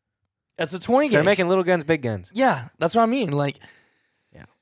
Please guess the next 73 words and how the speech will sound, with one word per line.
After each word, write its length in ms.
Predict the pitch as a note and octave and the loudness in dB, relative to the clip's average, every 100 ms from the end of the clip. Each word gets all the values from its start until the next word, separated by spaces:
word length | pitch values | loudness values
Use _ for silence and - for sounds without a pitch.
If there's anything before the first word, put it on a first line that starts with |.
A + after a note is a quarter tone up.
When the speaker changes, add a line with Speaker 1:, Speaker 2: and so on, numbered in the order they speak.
| _ _ _ _ _ _ _ | _ _ _ _ _ _ _
Speaker 1:
you 300 | - F3 G3+ | -8 -2 0
can, 180 | A3+ A#3 - | 2 0 0
I 160 | C#3+ G3 | 0 0
can, 320 | A3+ G3+ F3 _ _ _ _ | 0 -2 -4 _ _ _ _
not 260 | C3 C3 | -4 -2
that, 140 | A#2+ - | -2 -4
obviously 320 | B2+ B2 B2 A2+ | -2 -2 -2 -8
I'm 60 | |
not 80 | A2 | -8
gonna 100 | A2+ | -8
do 60 | A2+ | -10
this, 140 | A2+ | -10
but 220 | - - - | -8 -10 -4
I 100 | C#3 | -2
can 160 | G3 F3 | -2 -2
put 180 | G3 | -2
the 100 | - | -2
brown, 400 | C3 - C#3 D3 - | -4 -6 -2 -2 -2
uh, 80 | C#3+ | -6
the 200 | A2 C#3 | -4 -2
A 40 | C#3+ | -2
five 460 | - C#3 C#3 C3 | 0 2 0 -2
twelve 220 | - C#3+ C3 | -2 -2 0
gauge 120 | B2+ | -4
away 340 | B2+ C#3+ B2 - _ | -2 -2 -2 -12 _
and 60 | C3 | -2
never 140 | D3+ | -2
pull 140 | D3 D#3+ | 2 4
out 160 | D#3 | 4
again. 320 | D#3 E3 D#3 - _ _ - | 2 -4 -6 -10 _ _ 0
Speaker 2:
Right. 120 | F#3 F3 | 2 2
Speaker 1:
And 40 | |
hu-, 160 | F#3+ F#3 | 2 0
anything 400 | F#3 G3+ A3 A#3 | -2 -2 0 0
and 80 | G#3 | 0
Speaker 2:
And 100 | G3+ | 2
you, 60 | G#3 | 4
Speaker 1:
anywhere 120 | G#3 | 6
Speaker 2:
and 60 | G#3 | 6
you 40 | |
Speaker 1:
I 40 | |
Speaker 2:
know 60 | G#3 | 6
Speaker 1:
want 100 | A3 | 6
Speaker 2:
that, 60 | A3 G#3+ | 4 2
Speaker 1:
with 100 | D#3 | -2
those 60 | F3 | -2
two 100 | G3 | 0
guns, 320 | G3 E3 C3 | 2 2 0
the 60 | D3+ | -4
Speaker 2:
and 80 | D#3+ | -2
you, 40 | |
Speaker 1:
twenty 300 | F#3 G3+ G#3 | -2 0 -2
and 160 | G3+ E3+ | -2 -4
the 40 | |
Speaker 2:
right. 60 | D#3 E3+ | -6 -4
Speaker 1:
twenty-eight. 340 | E3+ D#3+ D3+ - - | -4 -4 -8 -12 -10
Speaker 2:
And 120 | D3 | -6
you 60 | E3 | -2
know 160 | F#3+ | 0
that's 200 | F3 D#3 | 0 0
how 140 | D#3+ C#3 | -2 0
I've 220 | B2+ D3 | -2 -2
been 300 | B2 A2+ A2 _ _ | -6 -8 -14 _ _
for 260 | A#2 A2 G#2+ A2 - | -10 -10 -12 -20 -8
Speaker 1:
Yeah. 200 | F3+ A2 | -6 -6
Speaker 2:
a 60 | |
while. 240 | A#2 F3+ D#3+ | -4 -2 -2
I've 180 | A#2 C#3 | -2 -2
never 200 | D3+ D3+ | -4 -4
really 200 | D#3 D3 | -4 -4
shot 200 | - C#3+ | -2 -4
my 80 | B2 | -2
twelve. 280 | D3 A#2 | -2 -2